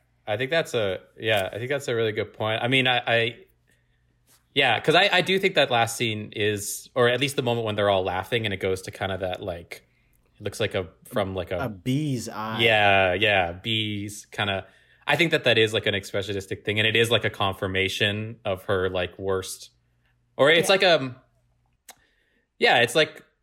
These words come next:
Speaker 1: if you, like, like you're saying, Hannah, if you already assume that, like, everyone is, is gonna laugh at you all the time, everyone is going to, like,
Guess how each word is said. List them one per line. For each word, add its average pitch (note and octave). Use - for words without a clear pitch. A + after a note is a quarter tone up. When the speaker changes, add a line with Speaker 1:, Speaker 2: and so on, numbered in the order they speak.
Speaker 1:
if D3
you, D3+
like, C#3+
like C#3+
you're C3
saying, A2+
Hannah, G2+
if G2+
you C#3
already A2+
assume G2+
that, G2
like, F#2+
everyone F#2+
is, A2
is G#2+
gonna G#2
laugh F#2+
at F#2+
you G2
all F#2
the F#2+
time, F#2
everyone F#2+
is F#2
going F#2+
to, F#2+
like, -